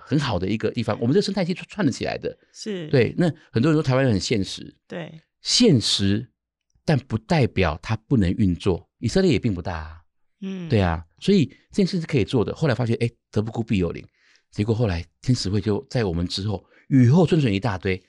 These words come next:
Speaker 1: 当然啦，良莠不齐啦，也是有些无微不微的。前两天还有新闻跑出来说，有人就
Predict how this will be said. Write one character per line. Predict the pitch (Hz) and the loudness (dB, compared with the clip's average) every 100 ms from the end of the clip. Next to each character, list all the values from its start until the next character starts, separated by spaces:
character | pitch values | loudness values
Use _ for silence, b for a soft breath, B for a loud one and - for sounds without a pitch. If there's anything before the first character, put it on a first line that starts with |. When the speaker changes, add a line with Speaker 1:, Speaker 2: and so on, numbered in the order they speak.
| _ _ _ _ | _ _ _ _
Speaker 1:
当 | 113 | 0
然 | 95 | 0
啦， | 87 | -2
良 | 95 82 | -6 -4
莠 | 101 92 | -4 -4
不 | |
齐 | 98 - 73 | -6 -8 -8
啦， | 80 | -8
也 | 90 | -8
是 | 85 120 | -6 -2
有 | 98 | -2
些 | 98 | -2
无 | 95 | -2
微 | 90 | -4
不 | 85 78 | -4 -6
微 | 78 | -6
的。 | |
前 | 82 104 | -6 -2
两 | 101 | -2
天 | 85 95 | -2 -2
还 | |
有 | 92 | -2
新 | 87 92 | -4 -4
闻 | 90 | -6
跑 | 78 80 | -6 -10
出 | 95 | -4
来 | 90 | -4
说， | 82 90 | -2 -6
有 | 87 | -4
人 | 82 | -6
就 | 85 92 | -4 -6